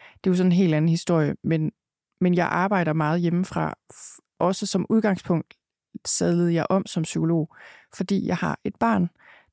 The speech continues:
der kræver meget, øh, som har en kronisk sygdom, som har et handicap, som er ude af huset i løbet af dagen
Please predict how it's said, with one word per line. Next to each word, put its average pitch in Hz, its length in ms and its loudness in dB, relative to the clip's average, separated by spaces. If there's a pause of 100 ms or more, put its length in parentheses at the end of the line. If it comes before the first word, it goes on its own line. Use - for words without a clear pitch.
der - 60 -8
kræver 196 340 2
meget, 180 500 0 (100)
øh, 170 220 2
som 175 160 -2
har 196 200 -2
en 165 80 -2
kronisk 170 460 -2
sygdom, 185 480 -2
som - 160 -4
har 175 180 -2
et 170 60 -4
handicap, 175 520 -2 (380)
som 185 240 0
er 170 60 2
ude 247 260 2
af 226 60 0
huset 175 380 0
i 156 40 0
løbet 160 260 2
af 147 80 0
dagen 139 320 -2